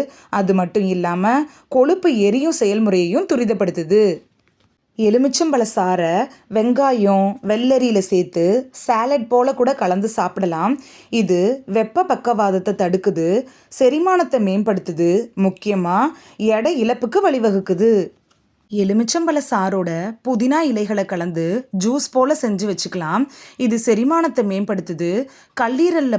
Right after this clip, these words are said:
படிஞ்சிருக்கும்ல அந்த நச்சுத்தன்மைகள் எல்லாம் நீக்குது. அது மட்டும் இல்லாம எடையையும் எளிதா குறைக்க உதவுது. இந்த டீடாக்ஸ் தண்ணீரை நாள் முழுவதும் குடிக்கலாம். கோடை காலத்துல இந்த ஜூஸை நம்ம குடிச்சிட்டே வரும்போது நம்மளோட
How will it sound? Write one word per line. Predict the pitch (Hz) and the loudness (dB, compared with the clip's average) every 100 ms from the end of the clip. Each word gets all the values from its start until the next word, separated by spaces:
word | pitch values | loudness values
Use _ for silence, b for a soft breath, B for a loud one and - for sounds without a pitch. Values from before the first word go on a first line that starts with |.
| 202 | -2
படிஞ்சிருக்கும்ல | 180 180 196 190 175 165 185 220 - | -4 -2 -4 -4 -4 -4 -4 -4 -4
அந்த | 208 190 185 | -2 -2 -4
நச்சுத்தன்மைகள் | 180 - 349 285 233 214 202 190 | -4 -4 -2 0 0 -2 -2 -4
எல்லாம் | 180 269 226 | -2 0 0
நீக்குது. | 202 202 165 160 214 302 B B B 214 | -2 -6 -4 -2 -2 -4 B B B -2
அது | 196 185 | 0 -2
மட்டும் | 170 196 185 | -2 -4 -2
இல்லாம | 180 175 180 208 330 - 190 202 | -4 -4 -2 -2 -2 -6 -4 -2
எடையையும் | 196 262 240 180 185 311 370 208 | 0 0 0 -2 -2 -4 -4 -2
எளிதா | 208 226 262 285 | 0 2 0 0
குறைக்க | 196 190 220 185 | -2 -2 -2 -2
உதவுது. | 170 160 156 190 294 B B B 277 | -4 -6 -4 -2 -2 B B B 0
இந்த | 277 254 226 | 2 2 0
டீடாக்ஸ் | 349 370 359 - 233 | 0 -2 -4 -4 -4
தண்ணீரை | 190 185 165 160 220 - 202 | -2 -4 -4 -4 -6 -6 -2
நாள் | 196 226 247 | 0 2 2
முழுவதும் | 247 254 320 262 | 2 2 -2 -2
குடிக்கலாம். | 202 165 170 160 214 269 B B 277 | -4 -4 -4 -2 -2 -4 B B 2
கோடை | 302 370 392 262 | 2 2 0 -2
காலத்துல | 196 165 165 160 180 247 - 240 | -2 -4 -6 -4 -4 -4 -4 0
இந்த | 285 359 240 | 2 2 0
ஜூஸை | 247 262 277 220 | -2 -2 -2 -2
நம்ம | 185 190 | -2 -4
குடிச்சிட்டே | 190 - 226 220 | -4 -2 0 0
வரும்போது | 175 185 165 151 160 214 285 B B 226 | -2 -2 -4 -4 -2 -2 -4 B B 0
நம்மளோட | 226 220 208 175 | 4 4 2 0